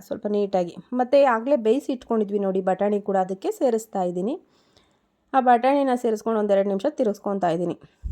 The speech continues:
ಎಣ್ಣೆಲೇ ಒಂದು ಸ್ವಲ್ಪ ತಿರುಗಿಸ್ಕೊಂಡ್ರೆ ಅದು ಸ್ವಲ್ಪ ಬೆಂದಿರುತ್ತೆ, ಅದಕ್ಕೆ ಇನ್ನೂ ಸ್ವಲ್ಪ ಬೇಯಲಿ ಅಂತ ತಿರುಗಿಸ್ಕೊತಾ ಇದ್ದೀನಿ. ಮತ್ತು ಮಸಾಲೆ ರುಬ್ಬಿಟ್ನಲ್ಲೋ ಆ ಮಸಾಲೆನ ಕೂಡ ಹಾಕ್ಕೊಂಡು ತಿರುಗಿಸ್ಕೊಳ್ಳೋಣ.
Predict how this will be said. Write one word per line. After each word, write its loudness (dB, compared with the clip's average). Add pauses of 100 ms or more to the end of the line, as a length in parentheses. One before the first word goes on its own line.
(720)
ಎಣ್ಣೆಲೇ 2
ಒಂದು 0
ಸ್ವಲ್ಪ -2
ತಿರುಗಿಸ್ಕೊಂಡ್ರೆ 0
ಅದು -4
ಸ್ವಲ್ಪ -2
ಬೆಂದಿರುತ್ತೆ, 0 (720)
ಅದಕ್ಕೆ -2
ಇನ್ನೂ 2
ಸ್ವಲ್ಪ 0
ಬೇಯಲಿ 2
ಅಂತ 0
ತಿರುಗಿಸ್ಕೊತಾ -2
ಇದ್ದೀನಿ. -4 (460)
ಮತ್ತು 2
ಮಸಾಲೆ 4
ರುಬ್ಬಿಟ್ನಲ್ಲೋ 0
ಆ 0
ಮಸಾಲೆನ 0
ಕೂಡ -2
ಹಾಕ್ಕೊಂಡು -2 (120)
ತಿರುಗಿಸ್ಕೊಳ್ಳೋಣ. -2